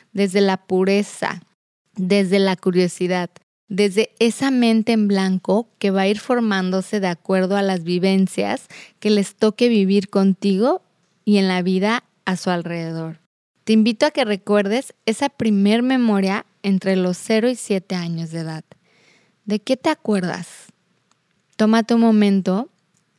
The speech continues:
y dime qué es lo primero que se viene a tu proyección visual mientras me escuchas.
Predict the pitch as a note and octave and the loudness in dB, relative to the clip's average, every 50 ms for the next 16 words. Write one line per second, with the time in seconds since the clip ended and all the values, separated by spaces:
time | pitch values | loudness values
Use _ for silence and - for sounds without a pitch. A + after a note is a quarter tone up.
0 | _ - A3 A3 G#3+ B3 B3+ C4+ C#4+ - - - C#4+ C#4 - - D4 C#4+ - - | _ -2 0 0 2 2 2 0 -2 -2 -2 -2 -2 -2 0 0 -2 -2 0 0
1 | A#3+ A3 G#3+ G3+ G3+ G#3+ G#3 - G3+ F#3+ - - F#3 F3 F#3 F#3 F#3 F#3 F#3 F#3 | 0 0 2 2 0 -2 -2 -4 -8 -8 -6 -6 -4 -4 -2 -2 -2 -2 -4 -6
2 | - - E3+ - - F3+ F3 E3+ E3+ E3 - - - - F#3+ G3 G3+ G#3 A3 G#3+ | -8 -12 -16 -12 -8 -8 -6 -6 -8 -10 -12 -10 -6 -4 -2 0 0 0 -2 -4
3 | - - G#3+ F#3 F3 F3 F3+ B3 - _ _ _ _ _ _ _ _ - G3+ F#3+ | -4 -6 -6 -4 -4 -4 -6 -8 -12 _ _ _ _ _ _ _ _ -6 -4 -2
4 | F#3+ F#3 F3 F3 E3+ E3 - - F3 E3+ D#3+ - - - - D#3+ D#3 - - - | -2 -2 -2 -2 -6 -6 -6 -6 -6 -6 -6 -8 -10 -10 -10 -10 -10 -12 -14 -16
5 | - - - - - - - | -16 -16 -20 -20 -20 -20 -20